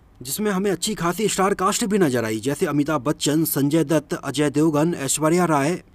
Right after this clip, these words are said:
और इनके अलावा हमें सपोर्टिंग रोल्स में सतीश कौशिक, अन्नू कपूर, परेश रावल, मुकेश ऋषि और आशीष विद्यार्थी जैसे एक्टर्स नजर आए।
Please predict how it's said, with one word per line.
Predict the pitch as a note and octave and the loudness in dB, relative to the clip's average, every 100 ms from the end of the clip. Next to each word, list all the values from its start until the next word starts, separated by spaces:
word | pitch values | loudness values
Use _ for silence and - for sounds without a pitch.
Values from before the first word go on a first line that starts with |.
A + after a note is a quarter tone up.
| _ - | _ -12
और | C3 C3+ | -6 -2
इनके | F#3+ A#3+ | -2 0
अलावा | G#3 D#3 F3+ | 0 0 0
हमें | F3+ G3 | 0 0
सपोर्टिंग | F#3 D#3 G#3 A3 A3+ | 0 0 2 2 2
रोल्स | F3 G3 F3 | 2 2 2
में | G3 | 0
सतीश | E3 C#3 F3+ - | 0 0 0 0
कौशिक, | D3+ E3+ E3 - | -2 0 -2 0
अन्नू | D#3 G3 G#3 | -2 0 2
कपूर, | E3 F3+ E3+ E3 | 2 6 6 6
परेश | - F3+ G#3+ G3+ | 2 2 4 2
रावल, | E3+ E3 E3 D3 | 2 2 2 2
मुकेश | F3 G3+ A3+ | 0 0 -2
ऋषि | F#3+ E3 G3 | 0 0 0
और | G3 E3+ | 0 0
आशीष | F3 F#3 A3+ F3+ | 0 -2 -4 -2
विद्यार्थी | D#3 F3+ G3+ A3 G#3+ | 4 4 4 0 0
जैसे | G3+ A3 | 2 2
एक्टर्स | F3 F#3 G3+ G3 | 0 0 -2 0
नजर | C3 A2+ | 0 0
आए। | A2 G#2+ | -4 -6